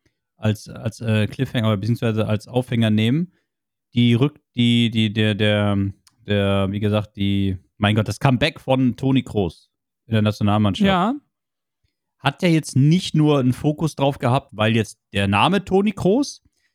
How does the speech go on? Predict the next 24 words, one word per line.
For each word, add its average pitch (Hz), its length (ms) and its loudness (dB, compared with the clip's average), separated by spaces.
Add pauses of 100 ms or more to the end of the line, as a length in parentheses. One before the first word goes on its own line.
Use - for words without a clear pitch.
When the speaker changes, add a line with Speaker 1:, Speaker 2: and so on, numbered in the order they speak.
(460)
Speaker 1:
sondern 143 440 2
die 120 160 0
Spieler 220 600 0
auf 196 220 -2
dem 151 200 -2
Platz, - 580 -4 (560)
die 147 220 4
wissen, 98 520 0 (380)
wenn 175 260 2
sie 220 560 -2
Toni 185 300 2
Kroos 185 320 0
anspielen, 104 840 -2 (140)
dann 117 140 -2
ist 170 180 -6
der 185 100 2
Ball 151 380 -2
safe. 170 380 0 (1160)
Die 147 100 0
können 208 260 2
diesen 170 260 2
Mann 185 440 2
immer 185 240 2
anspielen. 156 580 -2